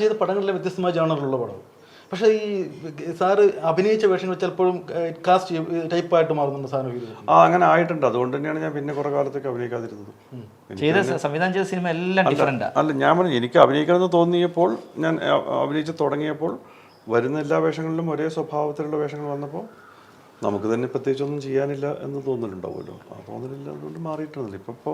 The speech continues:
Speaker 2: റീസെന്റ് വരാൻ പോകുന്ന സിനിമകളിലൊന്നിലും ഞാൻ ഒരേ സ്വഭാവത്തിലുള്ള
Speaker 1: അത് മനഃപൂർവ്വം വേണ്ട വെച്ചേക്കും, അങ്ങ് ടൈപ്പ് ചെയ്യപ്പെടേണ്ട
Speaker 2: ചെയ്യണ്ട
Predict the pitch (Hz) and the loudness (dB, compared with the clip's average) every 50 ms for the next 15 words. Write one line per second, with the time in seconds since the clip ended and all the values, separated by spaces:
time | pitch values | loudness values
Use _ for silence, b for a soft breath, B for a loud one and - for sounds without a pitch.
0 | 160 - - - 135 135 143 143 143 139 139 143 143 143 143 147 147 147 151 165 | -6 -8 -6 -6 -4 -4 -2 -2 -2 0 0 0 0 0 -2 -2 -2 -2 -4 -8
1 | 165 - B B B B B B B B B - - 156 151 151 147 143 143 143 | -12 -14 B B B B B B B B B -6 -4 -2 -2 0 0 0 -2 -2
2 | 147 143 151 160 156 147 139 139 139 135 127 131 127 131 - 120 - 135 120 127 | -2 -4 -4 -4 -4 -6 -6 -6 -6 -4 -4 -4 -6 -6 -8 -10 -6 -6 -6 -6
3 | 120 - 120 123 147 170 - - _ - _ - - 160 180 165 175 180 190 185 | -8 -10 -14 -14 -16 -18 -18 -20 _ -20 _ -10 -6 -6 -4 2 4 4 4 8
4 | - 202 190 180 175 175 190 180 156 - 160 151 147 143 147 151 147 - 156 156 | 8 8 10 10 8 10 8 8 8 6 4 4 4 2 2 0 4 6 6 6
5 | 151 - 165 151 147 151 147 147 147 135 131 131 127 127 123 127 160 160 165 | 6 2 0 2 4 2 2 2 0 0 0 2 0 0 0 -2 -4 -4 -4